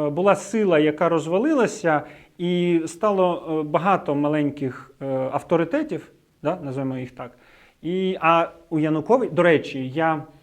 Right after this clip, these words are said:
десь постив у себе, а, в соцмережах, е, с-, статистику по всім президентам, і...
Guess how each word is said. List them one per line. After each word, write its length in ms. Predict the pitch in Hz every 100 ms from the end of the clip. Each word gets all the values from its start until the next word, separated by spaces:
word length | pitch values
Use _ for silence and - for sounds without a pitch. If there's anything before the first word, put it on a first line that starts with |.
| _ -
десь 280 | 139 156
постив 440 | - 185 - 147 139
у 60 |
себе, 580 | 139 - 143 131 131 127 - _ _ _
а, 580 | 151 131 127 127 123 127
в 240 | 120 -
соцмережах, 840 | - 139 127 143 202 254 175 135 - _ _ _ _ _
е, 40 | 139 131 127 123
с-, 140 | - -
статистику 680 | - - 175 196 - - 139
по 140 | 196
всім 300 | - 180 151
президентам, 680 | 143 127 143 165 196 180 147 - -
і... 300 | 185 190